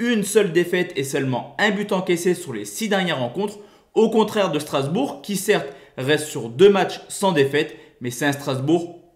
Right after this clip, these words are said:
complètement neutre cette année qui ne donne pas envie de les regarder. Lors du match aller, Lille s'était facilement imposé trois zéro à la Méno et je pense que Lille peut retirer largement ce genre de prestation.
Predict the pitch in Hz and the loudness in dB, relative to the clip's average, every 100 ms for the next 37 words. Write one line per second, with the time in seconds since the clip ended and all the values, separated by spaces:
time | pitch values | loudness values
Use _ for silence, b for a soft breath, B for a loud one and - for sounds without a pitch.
0 | - 202 185 175 170 160 170 170 123 131 | 0 2 4 2 2 -2 -2 -4 -4 2
1 | 165 175 - - 165 151 135 175 - 135 | 2 0 -6 -6 -2 0 0 -2 -4 -6
2 | 113 123 117 - 190 139 151 180 B B | -4 -6 -4 2 2 2 0 -6 B B
3 | 123 143 175 175 180 185 127 92 B B | 2 6 8 6 4 2 0 -4 B B
4 | B B 120 185 196 196 190 196 185 170 | B B 2 4 4 2 0 2 2 4
5 | - - 160 180 165 143 135 202 190 202 | 2 -2 -2 -2 0 -2 0 0 0 -2
6 | 175 175 170 165 143 135 - - 208 175 | -2 -2 0 0 0 -2 -4 2 4 4
7 | 185 160 135 - - 190 175 151 143 160 | 2 2 -2 0 2 4 4 2 2 0
8 | 165 165 147 156 143 160 135 135 139 135 | 0 0 0 0 -2 -4 -4 -4 -4 -4
9 | 139 123 135 139 123 117 B B - 123 | -4 -2 -2 -2 -2 -2 B B -6 2
10 | 180 165 180 160 123 - 208 202 175 127 | 2 2 0 0 -4 -2 2 2 2 -2
11 | - - 233 226 156 - 143 | -6 2 2 2 -4 -4 -6